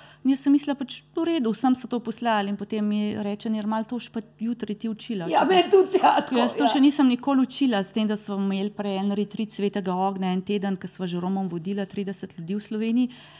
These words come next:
Speaker 1: nisem imela sedem noči prespanih, sedem dni sem bila,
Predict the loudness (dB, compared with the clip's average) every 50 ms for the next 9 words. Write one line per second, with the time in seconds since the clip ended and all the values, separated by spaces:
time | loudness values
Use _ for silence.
0 | -16 _ -4 -2 -2 0 0 2 2 2 2 2 0 0 -2 -2 -4 -6 -4 -2
1 | 0 0 2 0 0 -2 -2 -2 -2 0 0 0 -2 -4 -6 -6 -6 -4 -4 -4
2 | -2 0 0 2 2 4 4 2 2 0 -4 -4 -4 -4 -4 -4 -4 -2 -2 -2
3 | -2 -2 -4 -2 0 0 0 0 0 -2 -4 -4 -4 -4 -4 -4 -4 -2 -2 -4